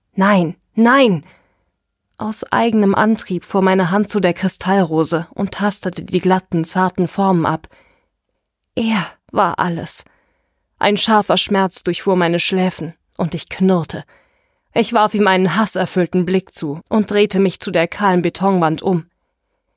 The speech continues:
„Ihr hättet mir das Elixier weitergeben sollen.“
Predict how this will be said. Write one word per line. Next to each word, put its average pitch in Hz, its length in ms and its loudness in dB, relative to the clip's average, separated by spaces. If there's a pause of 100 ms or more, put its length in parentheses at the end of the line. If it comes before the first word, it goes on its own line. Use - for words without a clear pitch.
(300)
„Ihr 208 160 2
hättet 196 400 0
mir 208 120 4
das 185 180 2
Elixier 196 520 2
weitergeben 196 580 2
sollen.“ 185 320 2